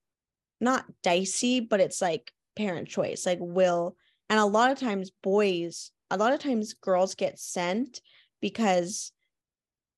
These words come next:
it's, uh, like, it's better socially for girls to be smaller and younger,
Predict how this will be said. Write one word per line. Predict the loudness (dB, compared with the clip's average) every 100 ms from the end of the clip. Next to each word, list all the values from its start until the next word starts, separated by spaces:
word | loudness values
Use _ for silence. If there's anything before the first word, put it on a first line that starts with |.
| _
it's, | -2 0
uh, | -2 2
like, | 0 0 -6 _
it's | -2 -2 -8 _ _ _ 0
better | 2 4 6 6 4 0
socially | 0 2 2 0 0 0 -2 -6 _ _ _
for | -6 -2
girls | 2 2 0
to | -6
be | -6 -6
smaller | -6 -4 -2 -2 -4
and | -4 -4 -4
younger, | -4 -4 -2 -2 -2